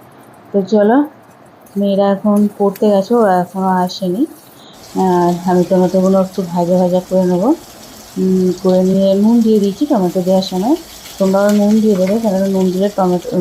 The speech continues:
টমেটোটা তাড়াতাড়ি গলে যায়। তো তারপর আমি আদা দিয়ে দিয়েছি, মানে নিরামিষ করবো, আদা দিয়ে দিয়েছি, হলুদ দিয়ে দিয়েছি। আর লঙ্কার গুঁড়ো দেবো না, আমি একটা, আহ, সিক্রেট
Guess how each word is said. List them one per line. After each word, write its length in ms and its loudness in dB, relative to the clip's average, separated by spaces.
টমেটোটা 440 0
তাড়াতাড়ি 420 -2
গলে 280 0
যায়। 180 -2
তো 100 0
তারপর 280 -2
আমি 220 0
আদা 280 0
দিয়ে 200 -2
দিয়েছি, 400 -4
মানে 180 -2
নিরামিষ 480 0
করবো, 220 -2
আদা 360 0
দিয়ে 180 -4
দিয়েছি, 360 -6
হলুদ 400 -4
দিয়ে 160 -2
দিয়েছি। 360 -2
আর 480 2
লঙ্কার 480 -2
গুঁড়ো 240 0
দেবো 240 0
না, 100 0
আমি 140 0
একটা, 280 -2
আহ, 180 2
সিক্রেট 500 -2